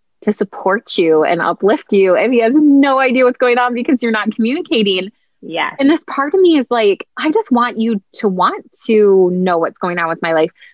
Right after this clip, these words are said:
Speaker 1: I want you to say, 'Hey, what can I do to help with the kids?'" And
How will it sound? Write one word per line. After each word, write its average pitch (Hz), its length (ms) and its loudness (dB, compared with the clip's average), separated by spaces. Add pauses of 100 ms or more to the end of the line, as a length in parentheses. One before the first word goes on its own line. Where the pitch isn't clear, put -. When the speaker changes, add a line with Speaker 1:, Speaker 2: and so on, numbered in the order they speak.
(120)
Speaker 1:
I 285 200 -2
want 247 360 0
you 269 220 2
to - 240 -2
say, 226 240 -2
'Hey, 233 140 0
what 214 200 -2
can 254 140 -4
I 240 80 2
do 220 160 2
to 208 80 2
help 196 220 -4
with 196 100 -6
the 185 80 -2
kids?'" 175 540 -2
And 185 260 -2